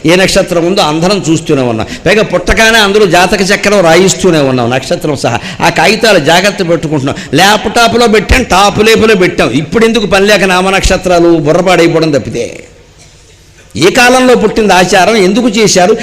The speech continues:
ఇప్పుడు మనం చెయ్యాలా అక్కర్లేదా ఆలోచించకపోతే విచక్షణ ఉండదా అండి మనుషులకి? ఇక అక్కడి నుంచి ఆతో రావాలి, మూడు అక్షరాలు ఉండాలి, చివర పొల్లు ఉండాలి. చస్తున్నారు పేర్లు పెట్టలేక.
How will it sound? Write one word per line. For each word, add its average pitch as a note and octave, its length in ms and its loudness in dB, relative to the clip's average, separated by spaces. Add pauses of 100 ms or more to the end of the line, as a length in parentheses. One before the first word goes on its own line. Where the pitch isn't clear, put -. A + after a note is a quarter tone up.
(120)
ఇప్పుడు A3+ 160 0
మనం A#3 180 0
చెయ్యాలా G#3+ 460 2
అక్కర్లేదా A3+ 460 0
ఆలోచించకపోతే A3 800 2
విచక్షణ A3+ 540 -2
ఉండదా A3 300 0
అండి A3+ 120 -2
మనుషులకి? G3+ 640 -4 (960)
ఇక F#3+ 100 -2
అక్కడి G#3 260 -2
నుంచి B3+ 160 0
ఆతో F#3 380 0
రావాలి, A3+ 480 4
మూడు F#3 240 2
అక్షరాలు A3+ 380 0
ఉండాలి, A3+ 320 0
చివర G3 280 0
పొల్లు F#3 340 0
ఉండాలి. A3 300 2
చస్తున్నారు A#3 720 -2
పేర్లు A3+ 280 2
పెట్టలేక. A3 520 -2